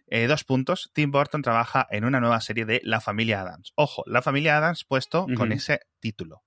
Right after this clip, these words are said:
Speaker 1: Eh, primer párrafo, por cierto, esto está escrito por Eduardo Marín, que tiene un podcast en Cuonda que se llama Reboot, que quiero que escuchéis, un buen tío, etcétera, y además escribe bien en Gizmodo. Y habla, pues
Speaker 2: Esto va a ser los nombres de la familia, ¿verdad?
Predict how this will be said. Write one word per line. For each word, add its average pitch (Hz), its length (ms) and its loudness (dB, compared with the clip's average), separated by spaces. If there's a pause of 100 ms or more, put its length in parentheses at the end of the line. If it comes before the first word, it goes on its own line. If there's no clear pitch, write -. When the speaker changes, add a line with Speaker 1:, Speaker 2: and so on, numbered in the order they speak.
Speaker 1:
Eh, 170 280 4
primer 190 240 2
párrafo, 185 360 0
por - 180 -4
cierto, 123 160 0
esto 117 140 -6
está 117 160 -2
escrito 110 320 -4
por 101 120 2
Eduardo 98 320 0
Marín, 139 300 2
que 123 100 -4
tiene 104 140 -8
un 101 80 -10
podcast 123 460 0
en 98 80 -4
Cuonda 127 280 2
que 120 100 -8
se - 60 -12
llama 104 180 0
Reboot, 107 380 2
que 98 120 -6
quiero 98 160 0
que 101 80 -4
escuchéis, 117 580 0
un 98 160 -4
buen 95 220 -4
tío, 117 220 2
etcétera, 107 340 0
y - 40 4
además 95 220 -2
escribe 92 320 -4
bien 98 260 -2 (260)
en 107 180 2
Gizmodo. 95 420 -6 (480)
Y 160 80 4
habla, 110 380 4
pues 135 180 2
Speaker 2:
Esto 170 220 0
va 170 60 2
a - 20 0
ser 180 180 -2
los 156 200 0
nombres 156 300 2
de 151 60 -2
la 143 120 2
familia, 107 420 0
¿verdad? 107 400 -4